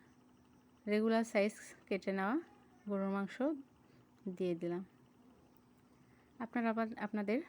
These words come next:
পছন্দ মতো ঝাল কমিয়ে বাড়িয়ে নিতে পারেন। আমরা একটু ঝাল বেশি খাই, তাই পরে আবার একটু ঝাল দেব। মাংস দেওয়া শেষ, এখন মাংসের সাথে মশলাটা ভালোভাবে কষাবো,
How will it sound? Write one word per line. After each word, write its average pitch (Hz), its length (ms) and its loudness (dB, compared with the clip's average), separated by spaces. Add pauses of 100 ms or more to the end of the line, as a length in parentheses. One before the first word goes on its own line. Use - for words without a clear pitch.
পছন্দ 233 400 2
মতো 226 280 0
ঝাল 190 300 -2 (420)
কমিয়ে 220 300 0
বাড়িয়ে 208 320 2
নিতে 180 160 -2
পারেন। 175 260 -2 (880)
আমরা 202 200 -2
একটু 202 200 -4
ঝাল 196 220 -2
বেশি 190 280 -4
খাই, 208 200 -4 (1300)
তাই 190 160 -4 (840)
পরে 196 220 -4
আবার 190 260 0
একটু 208 160 -6
ঝাল 196 320 -8
দেব। 175 160 -4 (1500)
মাংস 196 220 -4 (120)
দেওয়া 185 160 -4
শেষ, 214 320 -8 (1400)
এখন 214 200 -6 (200)
মাংসের 190 420 -4
সাথে 196 200 -4
মশলাটা 208 460 -4
ভালোভাবে 202 480 -2 (140)
কষাবো, 175 360 0